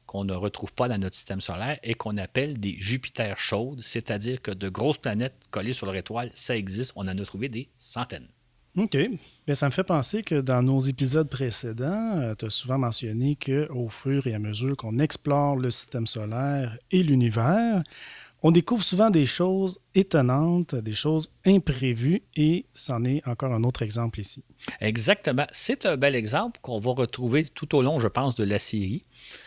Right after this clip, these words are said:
Speaker 1: C'est qu'à chaque fois qu'on fait des recherches, on s'attend à trouver des choses. On,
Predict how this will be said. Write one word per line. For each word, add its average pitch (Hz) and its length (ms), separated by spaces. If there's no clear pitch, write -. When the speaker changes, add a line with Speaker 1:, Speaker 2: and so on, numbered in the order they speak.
Speaker 1:
C'est 277 220
qu'à - 280
chaque 170 160
fois 339 120
qu'on - 100
fait 147 160
des 120 140
recherches, - 540
on 139 100
s'attend 190 420
à 139 80
trouver 151 300
des 120 140
choses. 139 460
On, 110 120